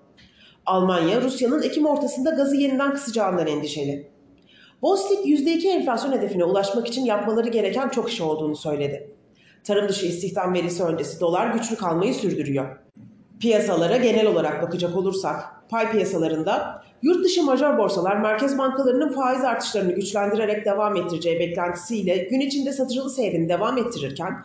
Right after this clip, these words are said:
A B D borsaları Borsa İstanbul kapanışı sonrası gelen tepki alımlarıyla günü sınırlı yükselişlerle tamamladı. Yurt dışı borsalarda tepki yükselişleri oluşsa da bunun satış fırsatı olmaya devam edeceğini ve global riskten kaçınma eğiliminin devam etmesi beklenmektedir.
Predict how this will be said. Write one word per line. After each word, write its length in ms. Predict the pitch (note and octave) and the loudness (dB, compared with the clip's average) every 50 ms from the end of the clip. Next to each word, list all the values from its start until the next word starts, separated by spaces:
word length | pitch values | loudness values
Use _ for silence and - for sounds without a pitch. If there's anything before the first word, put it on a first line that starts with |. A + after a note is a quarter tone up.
| - - - - _ | -18 -20 -20 -16 _
A 220 | - F#3+ G3 F#3+ F#3+ | -4 -2 0 0 2
B 160 | G#3 G3+ G3+ | 2 2 2
D 140 | A3 G#3 F#3+ | 2 2 2
borsaları 520 | F#3+ F3 E3+ E3+ D#3+ D#3 E3 E3 C4 B3 | 2 2 2 2 0 2 2 2 4 4
Borsa 260 | C4 A#3 A#3+ A#3+ B3+ | 4 2 2 2 0
İstanbul 440 | B3 A#3+ - D#4 D#4 D4+ D4 D#4+ D#4 | -2 -2 0 -2 -2 0 0 0 -2
kapanışı 380 | D#4+ - C4+ C#4+ C#4 - D#4+ D#4+ | -2 -2 0 0 0 0 0 -2
sonrası 420 | - D4+ C4+ A3 G#3 A3+ - D#4 | -2 -2 -2 0 0 -2 -2 -2
gelen 320 | B3 B3+ A#3 A#3+ A#3+ B3 A#3+ | -2 0 0 0 0 0 0
tepki 320 | B3 A#3 A#3+ - D4 C4+ | -2 -2 -2 0 0 0
alımlarıyla 520 | A#3 G#3 F#3+ F3+ E3+ D#3+ E3 F3 F#3 A3 | 0 2 0 0 0 0 0 0 0 0
günü 300 | A3+ A3 A#3 A3+ A#3 C4+ | 0 0 0 0 0 0
sınırlı 380 | C#4 - B3+ A#3+ A3+ A3 A3+ G#3+ | -2 -2 -2 0 0 2 2 2
yükselişlerle 640 | G#3 G#3 - A3 F#3+ F#3 - - G#3 F3 D#3+ D3 C#3+ | 0 0 -2 -4 -4 -4 -2 -2 -2 -2 0 -2 -2
tamamladı. 540 | C#3+ D#3 D3 C#3 C#3 C#3 C#3+ C#3 C#3 C#3+ - - - _ _ _ _ _ _ _ _ _ _ _ - - - - - - _ - | -2 -4 -4 -2 -2 -2 -2 -2 -2 -4 -10 -16 -20 _ _ _ _ _ _ _ _ _ _ _ -20 -20 -20 -20 -20 -16 _ 0
Yurt 240 | A#3+ F4 - F#4+ G#4 | 2 2 2 4 2
dışı 200 | - - F#4 D#4+ | 2 2 2 4
borsalarda 560 | D4 C4 - - B3 A3+ G3+ F#3+ F#3 - B3+ | 4 4 4 2 2 2 2 2 2 2 2
tepki 280 | B3 B3 B3 - D4 | 2 0 0 2 0
yükselişleri 520 | D4 - - C4 A#3 G3+ - - G3 E3+ F3 | 0 0 0 0 0 0 0 0 0 0 2
oluşsa 440 | E3+ F#3 G3+ G#3+ - - A#3+ G#3 F3+ | 2 2 2 2 0 0 -2 -2 0
da 180 | F#3 F#3+ F#3 A#3 | 0 0 0 0
bunun 120 | B3+ C4+ | 0 0
satış 360 | B3 B3+ B3 B3 D4 C4 - | 0 0 -2 -2 -2 -4 -4
fırsatı 320 | D4+ B3+ - A#3+ - G3+ F3+ | -6 -4 -4 -4 -2 0 0
olmaya 280 | F3 F3 F3 E3 E3 | 0 2 2 0 0
devam 320 | F3 F3 F3 G#3 G#3+ G#3+ F#3+ | 0 0 0 0 0 2 0
edeceğini 600 | E3 D3+ C3+ D3+ D3 D3 D#3 G#3+ C#4+ - - - | 0 -2 -2 -2 0 0 0 0 0 -2 -2 0
ve 60 | A#3+ | 0
global 380 | G#3+ A3 A#3 A3+ A3+ B3 A#3+ A#3 | 0 2 2 2 2 2 2 2
riskten 360 | A#3 A#3 A#3 A#3 A3 G3+ G3+ | 0 0 0 -2 -2 -2 -2
kaçınma 340 | G#3+ G#3 G#3 A#3 A#3+ A#3+ A3+ | -2 -4 -4 -4 -4 -2 -2
eğiliminin 460 | G#3 F#3 F3+ E3+ E3+ A3+ D4+ D#4+ C4+ | 0 0 0 0 0 0 0 2 2
devam 280 | B3+ G#3+ G#3 F#3+ D#3+ D#3+ | 2 0 0 0 0 -2
etmesi 340 | D#3 D#3 E3 E3 - - | -2 -4 -6 -8 -6 -4
beklenmektedir. 880 | E3 D#3+ E3 E3+ D#3 D#3 D#3+ D3+ D3+ - E3+ - E3 - - - _ _ | -4 -4 -4 -4 -4 -2 -4 -4 -4 -6 -8 -8 -8 -14 -16 -20 _ _